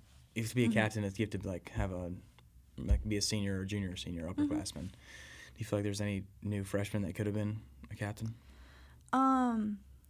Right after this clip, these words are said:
Speaker 2: maybe not. Let me think about the freshman real quick. But, um, my roommate for sure.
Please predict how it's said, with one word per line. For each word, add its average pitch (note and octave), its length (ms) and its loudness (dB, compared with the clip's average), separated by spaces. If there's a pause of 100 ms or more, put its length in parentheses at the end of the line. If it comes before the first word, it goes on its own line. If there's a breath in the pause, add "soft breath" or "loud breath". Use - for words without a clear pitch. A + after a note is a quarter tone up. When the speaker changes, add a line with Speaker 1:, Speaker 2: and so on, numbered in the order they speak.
(920)
Speaker 2:
maybe C#4+ 460 2 (600)
not. B3+ 340 2
Let A#3+ 120 0
me G#3+ 100 0
think F#3 320 -6 (240)
about - 240 -4
the - 80 -10
freshman F#3 420 -6
real F3+ 100 0
quick. F3+ 240 0 (120)
But, F#3+ 240 2
um, F3+ 380 2
my G3+ 140 2
roommate A#3 340 4
for G3 140 -4
sure. F3 420 -2